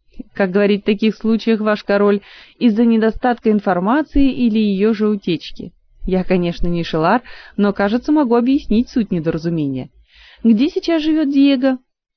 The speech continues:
А, в моей старой квартире. Вот-вот.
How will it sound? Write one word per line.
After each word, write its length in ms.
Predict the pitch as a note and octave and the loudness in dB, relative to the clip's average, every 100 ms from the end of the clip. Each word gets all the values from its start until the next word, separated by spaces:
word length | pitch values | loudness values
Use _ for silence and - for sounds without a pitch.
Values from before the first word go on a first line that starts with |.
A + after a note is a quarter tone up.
| _ | _
А, 320 | - D#3+ D#3+ D#3 | -2 0 0 -2
в 80 | |
моей 380 | D#3 D#3 D#3 D#3+ | -2 0 0 0
старой 300 | B3 D#4 D4+ | 2 2 2
квартире. 500 | D#4 F#4+ - B3 E4 - _ _ _ _ - | 0 -2 2 0 0 -6 _ _ _ _ -6
Вот-вот. 600 | F3+ E4 F#4 C#4 C#4+ | 2 2 2 0 0